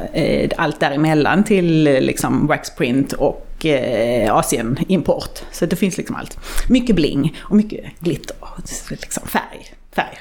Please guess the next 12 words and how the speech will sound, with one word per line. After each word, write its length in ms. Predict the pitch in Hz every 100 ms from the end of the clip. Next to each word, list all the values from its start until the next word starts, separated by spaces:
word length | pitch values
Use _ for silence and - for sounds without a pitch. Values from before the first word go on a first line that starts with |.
| -
överallt. 320 | 143 156 - - - - - - - - -
Så 60 | -
att 120 | -
det 60 | 196
där, 380 | 208 226 226 269 277 - - - 285
eh, 600 | 233 220 214 208 214 240
går 140 | 214
man 140 | 175 170
då, 340 | 147 254 427 - 269 214
eh, 640 | 214 202 190 175 170 -
och 300 | 180 - -
tittar 640 | - 233 240 175 175 185